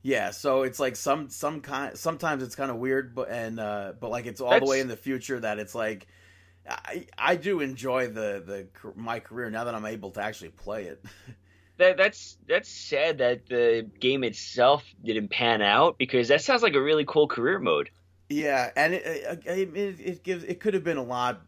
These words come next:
Speaker 1: better, but, uh, but yeah, for what it is, I'm enjoying it. But I popped that The Rock is the president.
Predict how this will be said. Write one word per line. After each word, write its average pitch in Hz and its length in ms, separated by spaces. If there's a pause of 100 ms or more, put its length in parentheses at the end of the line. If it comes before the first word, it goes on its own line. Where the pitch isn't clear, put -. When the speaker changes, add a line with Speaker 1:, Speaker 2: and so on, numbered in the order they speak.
(180)
Speaker 1:
better, 117 480
but, 104 440
uh, 95 380 (400)
but 151 120
yeah, 165 180
for 131 180
what 147 220
it 113 80
is, 139 180
I'm 110 160
enjoying 107 440
it. 95 120
But 95 120
I 98 60
popped 110 380
that 98 160
The 101 100
Rock 98 360
is 95 160
the 107 100
president. 107 600